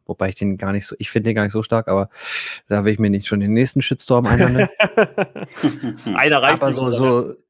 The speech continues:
Speaker 1: so, sowas wie, ähm, ach, jetzt, äh, ich hab das auch in der Kritik geschrieben, aber es sind, es sind, es ist doch frappierend, dass das eine, ein, eine Firma zu sein scheint, die in Stoffe investiert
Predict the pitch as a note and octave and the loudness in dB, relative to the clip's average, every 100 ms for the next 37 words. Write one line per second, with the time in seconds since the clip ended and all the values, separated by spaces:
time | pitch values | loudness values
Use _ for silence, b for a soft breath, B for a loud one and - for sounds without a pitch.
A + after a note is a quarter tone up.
0 | _ - C3+ C#3+ B2 C#3 C3+ C3 - B2+ | _ -8 -6 -6 -2 2 2 2 0 0
1 | B2+ B2 B2 - A#2 A2+ A2+ A2+ A2+ b | 2 2 0 0 0 0 -2 -4 -8 b
2 | b b b _ _ _ _ _ _ - | b b b _ _ _ _ _ _ -20
3 | _ _ _ _ - - _ - A#2 A2 | _ _ _ _ -20 -20 _ -6 -4 -4
4 | - - E2 F2+ G2 - - A2+ - F#2+ | -6 -6 -6 -6 -6 -8 -6 -4 -2 0
5 | A#2 A#2 - A2 C#3 B2+ - G#2 G2+ F2+ | 0 0 -2 -4 -2 -4 -2 -2 0 2
6 | G#2+ A#2 C3 - B B A#2+ - D3+ - | 2 2 0 -2 B B 0 2 2 2
7 | C3 D3 D3 - B2+ - D3+ D#3+ E3+ D3+ | 0 2 2 0 -2 -2 0 2 2 2
8 | - C3 - A#2 A#2+ - A#2+ B2 - A#2 | 0 0 0 0 -2 -2 -2 -2 0 -2
9 | - C3+ E3 D#3 C#3+ C#3 C#3 - C3 B2+ | 0 2 2 2 2 2 2 2 0 0
10 | - A#2 A#2 B B B B A2+ A2+ - | -2 -2 -2 B B B B -2 -2 0
11 | C3+ - B2 B2 A#2 A2 - - F3+ B3 | 0 2 2 2 2 0 -2 -2 -2 -2
12 | - | -8